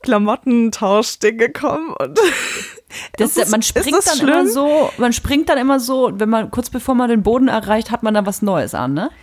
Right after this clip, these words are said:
Speaker 1: Ja, zum Beispiel. Du kannst aber ganz viel machen. Du kannst auch so Schuhe hochwerfen und die dann
Speaker 2: Geil,
Speaker 1: so mit
Speaker 2: das
Speaker 1: dem
Speaker 2: mach ich
Speaker 1: Fuß,
Speaker 2: auch.
Speaker 1: mit dem Fuß auffangen und so.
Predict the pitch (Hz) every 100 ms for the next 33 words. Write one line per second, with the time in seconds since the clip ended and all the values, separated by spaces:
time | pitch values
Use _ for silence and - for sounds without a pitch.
0 | _ - 220 - 247 240 254 - 190 180
1 | 269 254 214 196 226 - 277 285 190 208
2 | 190 240 202 - - - 277 269 247 247
3 | 254 220 254 247 208 208 202 202 - 208
4 | 180 302 339 - 123 156 - - 240 226
5 | - 269 - 208 262 - 226 220 220 233
6 | 226